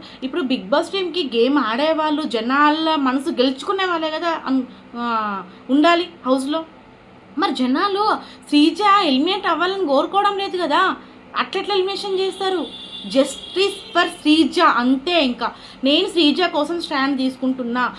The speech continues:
మీరు ఒక ఆడియన్స్ అయి ఉండి మీరు ఈ షో చూసుంటే కనుక, మీరు ఓట్లు వేస్తున్నారనే అనుకుంటే కనుక, మీరు బిగ్ బాస్కి లైక్ ఇష్టం ఉన్న వాళ్ళు అయి ఉంటే కనుక దయచేసి ఈ ష్-, ఈ వీడియో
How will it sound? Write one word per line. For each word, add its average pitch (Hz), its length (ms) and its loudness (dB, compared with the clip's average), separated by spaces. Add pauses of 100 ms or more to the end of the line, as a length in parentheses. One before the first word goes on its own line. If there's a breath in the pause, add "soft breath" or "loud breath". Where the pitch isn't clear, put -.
(180 loud breath)
మీరు 330 280 6
ఒక 339 160 -2
ఆడియన్స్ 294 500 4
అయి 262 120 2
ఉండి 247 320 0
మీరు 285 300 4
ఈ 320 120 2
షో 302 260 2
చూసుంటే 277 540 -2
కనుక, 247 400 -4 (220 loud breath)
మీరు 311 180 2
ఓట్లు 302 360 6
వేస్తున్నారనే 285 920 0 (400 loud breath)
అనుకుంటే 262 480 0
కనుక, 254 260 -2
మీరు 269 320 2
బిగ్ 208 360 -4
బాస్కి 330 580 2 (240 loud breath)
లైక్ 254 420 -2
ఇష్టం 311 300 -2
ఉన్న 277 200 2
వాళ్ళు 285 220 2
అయి 269 120 -2
ఉంటే 269 260 0
కనుక 240 280 -6
దయచేసి 262 460 -2
ఈ 269 120 0
ష్-, - 300 -10
ఈ 247 100 -2
వీడియో 247 300 -2